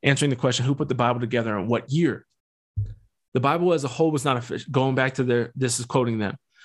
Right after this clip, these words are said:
"But the Bible as a whole was not officially compiled until the late fourth century, illustrating that it was the Catholic Church who determined the canon, that is, the lists of books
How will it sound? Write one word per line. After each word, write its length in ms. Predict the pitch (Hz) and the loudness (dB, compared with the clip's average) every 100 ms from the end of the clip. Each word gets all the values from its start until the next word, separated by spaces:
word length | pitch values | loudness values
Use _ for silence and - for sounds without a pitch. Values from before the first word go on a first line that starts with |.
| _ | _
"But 80 | 139 | 2
the 80 | 123 | 4
Bible 360 | 135 156 170 | 4 4 4
as 100 | 156 | 2
a 60 | 131 | 2
whole 260 | - 196 165 | 2 4 4
was 140 | 127 | 0
not 100 | 123 | -2
officially 400 | 117 180 180 170 | 0 -2 0 -2
compiled 380 | 143 151 139 127 | 0 0 0 0
until 160 | 123 | 0
the 100 | 113 | 0
late 220 | 120 127 - | 0 -2 0
fourth 280 | 175 196 190 | 2 2 0
century, 580 | - 175 170 120 101 - _ _ _ _ - | -2 -2 0 -4 -6 -10 _ _ _ _ 0
illustrating 400 | 147 151 180 170 | 0 4 4 4
that 100 | 143 | 2
it 100 | 135 | 2
was 140 | 131 | 2
the 80 | 120 | 0
Catholic 440 | 120 - 175 175 - | 0 0 0 0 0
Church 260 | 175 156 | 0 0
who 80 | 147 | 0
determined 460 | 127 123 147 156 147 | 0 0 0 2 0
the 60 | |
canon, 520 | - 190 175 123 120 - _ _ _ _ - | 0 0 2 2 -2 -6 _ _ _ _ 0
that 160 | 131 | 2
is, 200 | 135 135 | 2 2
the 100 | 131 | 0
lists 340 | 113 139 - 165 | 2 0 2 -2
of 140 | 123 | 0
books 480 | 147 123 117 - | 0 0 -4 -14